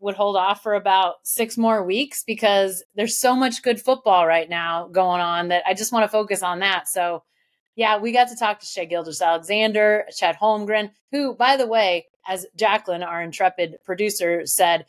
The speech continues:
"Looked like he was sitting in one of those elementary school chairs. His knees were up so high." It was crazy. That, that guy is ridiculously tall. It's really, uh, it's startling to see it in person.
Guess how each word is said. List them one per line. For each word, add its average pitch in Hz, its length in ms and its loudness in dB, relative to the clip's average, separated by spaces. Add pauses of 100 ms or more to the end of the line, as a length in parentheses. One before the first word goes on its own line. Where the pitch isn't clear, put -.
(160)
"Looked 294 140 -8
like 427 120 2
he 320 100 2
was 254 160 2
sitting 294 220 2
in 247 60 0
one 247 120 0
of 233 40 2
those 214 220 2
elementary 240 440 0
school 214 280 -2
chairs. 214 420 0
His 170 180 -4
knees 262 380 0
were 302 120 6
up 302 160 6
so 311 260 4
high." 311 420 0 (440)
It 294 60 2
was 392 140 2
crazy. 349 720 0
That, 262 220 0
that 294 180 2
guy 233 240 2
is 180 340 -6 (340)
ridiculously 170 800 -2
tall. - 340 -6
It's 185 180 -2
really, 180 420 4
uh, 156 260 -2 (140)
it's 226 220 -6
startling 190 500 2
to 151 60 -12
see 160 180 -8
it 151 80 -6
in 147 100 -14
person. - 340 -10